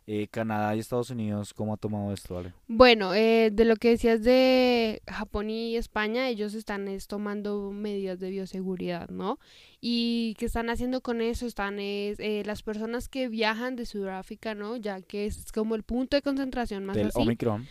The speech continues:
Speaker 2: Ajá. Eh, también a esto se le suma Canadá y Estados Unidos. ¿Qué están haciendo? Están poniendo en cuarentena a las personas que vienen de estos países,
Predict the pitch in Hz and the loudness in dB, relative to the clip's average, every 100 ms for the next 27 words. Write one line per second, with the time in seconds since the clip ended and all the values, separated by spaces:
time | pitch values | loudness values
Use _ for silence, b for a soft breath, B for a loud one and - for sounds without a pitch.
0 | B - 226 226 233 285 349 b b b | B 0 2 4 4 4 0 b b b
1 | 254 254 254 240 247 254 247 247 254 269 | 6 8 10 8 4 4 2 2 0 0
2 | 262 277 262 233 208 226 226 220 208 202 | 0 0 0 -2 -2 -2 0 0 0 -2
3 | 208 214 233 285 226 196 - 220 220 226 | -2 0 2 2 2 0 -8 -6 -4 -2
4 | 233 240 262 262 226 202 202 208 220 226 | -2 -2 -2 -4 -4 -8 -8 -6 -6 -4
5 | 233 247 269 269 269 254 247 240 233 233 | 0 2 2 0 0 0 0 -2 -4 -4
6 | 226 226 220 220 - 214 208 185 196 185 | -4 -4 -4 -6 -6 -8 -6 -4 -4 -2
7 | 185 196 185 180 - 185 - 208 226 247 | -4 -4 -4 -6 -8 -10 -2 2 6 6
8 | 233 226 214 226 | 4 4 2 0